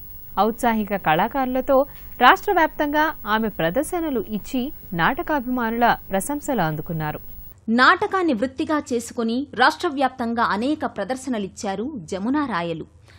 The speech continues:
Speaker 2: నాటకమంటే అభిరుచి, ఆసక్తి ఉన్న ఔత్సాహిక కళాకారులతో కలిసి ఆమె అనేక ప్రదర్శనలిచ్చారు. విజయవాడలో నిర్వహించిన నంది నాటక కళా పరిషత్ నాటకాలలో జమునా రాయలు రూపొందించి ప్రదర్శించిన శశిరేఖ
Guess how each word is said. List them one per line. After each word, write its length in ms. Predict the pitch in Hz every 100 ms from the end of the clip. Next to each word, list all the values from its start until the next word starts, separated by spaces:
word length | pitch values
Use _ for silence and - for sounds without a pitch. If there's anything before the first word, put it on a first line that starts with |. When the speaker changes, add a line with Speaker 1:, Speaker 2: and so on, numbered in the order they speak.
| - 196
Speaker 2:
నాటకమంటే 840 | 202 220 254 247 220 208 208 214
అభిరుచి, 600 | 190 214 269 262 262 247
ఆసక్తి 440 | 196 254 311 -
ఉన్న 280 | 214 220 214
ఔత్సాహిక 540 | 226 254 - 285 262 214
కళాకారులతో 800 | 202 214 262 254 214 202 196 190
కలిసి 460 | - 180 - 254 - - -
ఆమె 220 | 277 339 330
అనేక 400 | 208 285 370 302
ప్రదర్శనలిచ్చారు. 1000 | - 202 254 294 277 170 - 196 160 - - - - -
విజయవాడలో 680 | 185 254 330 339 277 233 226
నిర్వహించిన 580 | 220 208 226 233 220 226
నంది 380 | 202 233 269 302
నాటక 340 | 247 226 262
కళా 280 | 240 202 214
పరిషత్ 400 | 226 208 208 208
నాటకాలలో 720 | 190 226 294 262 226 202 175 - - - 175
జమునా 440 | 208 240 302 285
రాయలు 320 | 240 214 196
రూపొందించి 760 | 185 254 262 262 240 220 214 233
ప్రదర్శించిన 800 | - 180 226 - 208 214 196 - - -
శశిరేఖ 720 | - 262 349 349 285 - 226